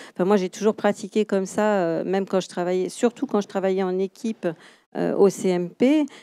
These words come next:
euh, qu'on essayait d'être tous les professionnels concernés par un seul enfant, euh, à le porter en réseau déjà dans l'équipe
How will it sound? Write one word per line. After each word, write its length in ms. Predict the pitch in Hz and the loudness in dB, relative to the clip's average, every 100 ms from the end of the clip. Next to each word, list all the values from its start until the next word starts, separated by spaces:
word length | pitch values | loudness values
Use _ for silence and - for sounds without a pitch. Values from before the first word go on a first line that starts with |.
| _ | _
euh, 220 | 180 180 175 | -2 -2 -2
qu'on 200 | - 202 | 0 0
essayait 360 | 190 190 202 | 0 -2 -2
d'être 360 | 202 196 - 185 - | 0 0 0 -2 -2
tous 240 | - - 294 | -4 4 6
les 100 | 254 | 6
professionnels 720 | 247 226 208 208 220 220 202 | 4 2 2 -2 0 0 0
concernés 420 | 202 185 190 190 | -4 -6 -6 -6
par 200 | - 175 | -8 -6
un 100 | 190 | -6
seul 240 | 185 185 | -4 -4
enfant, 500 | 175 170 - 220 269 294 - - | -4 -6 -4 0 0 -2 -12 0
euh, 160 | 185 175 | 4 4
à 220 | - - 196 | 2 2 2
le 60 | |
porter 520 | 196 220 - - 254 | 4 2 2 0 2
en 120 | 226 185 | 4 2
réseau 640 | 175 220 202 190 240 269 | 4 4 4 2 2 2
déjà 440 | 208 208 185 208 | 2 0 0 -4
dans 380 | 175 160 170 247 | -4 -4 2 2
l'équipe 560 | 226 208 - 277 330 | 2 -2 -4 -2 -2